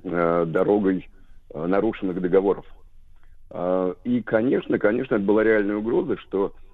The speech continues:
э, эм, эм, э, все-таки какая-то консолидация индейского населения будет происходить. А семьдесят второй год — это период Никсона,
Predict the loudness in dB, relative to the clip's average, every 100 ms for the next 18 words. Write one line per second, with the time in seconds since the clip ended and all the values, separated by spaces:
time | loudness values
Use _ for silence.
0 | -16 -8 -4 -4 -8 -10 -6 -4 -6 -6
1 | -6 -6 -12 -16 -10 -4 -2 -2 -4 -10
2 | -4 -4 4 6 8 6 4 0 4 6
3 | 6 4 2 2 2 -2 -2 -4 -2 4
4 | 4 4 2 0 0 -2 -2 -2 -2 -4
5 | -8 -20 -20 -20 -20 -6 -4 0 0 2
6 | 2 6 6 8 6 4 0 2 2 2
7 | 0 -2 -2 0 0